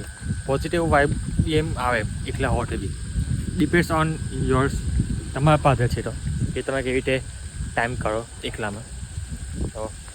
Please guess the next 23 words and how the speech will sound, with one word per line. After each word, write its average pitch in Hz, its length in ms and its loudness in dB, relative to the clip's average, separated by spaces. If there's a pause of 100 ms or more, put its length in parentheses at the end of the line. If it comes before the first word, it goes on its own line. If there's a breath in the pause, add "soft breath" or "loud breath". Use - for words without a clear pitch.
(340)
અ, 120 120 -2
બસ, 156 260 2
અ, 143 260 0
હમણાં 143 240 2
વીડિયો 131 220 2
અહીં 120 100 -2
કરીશ, 123 220 0
કેમ 123 160 -2
કે 123 120 0
હવે, 127 220 4 (360)
હવે 127 140 2
હું 147 120 4
ઘર 131 160 4
જઈને 135 160 0
બેસીશ, 127 260 -4 (520 loud breath)
અ, 120 120 0
એ, 131 300 0
એ, - 180 -8 (100)
એડિટિંગ 139 300 4
કરવા, 120 220 0 (440)
કેમ 120 100 -6
કે 123 120 -4
ભાઈ 120 200 0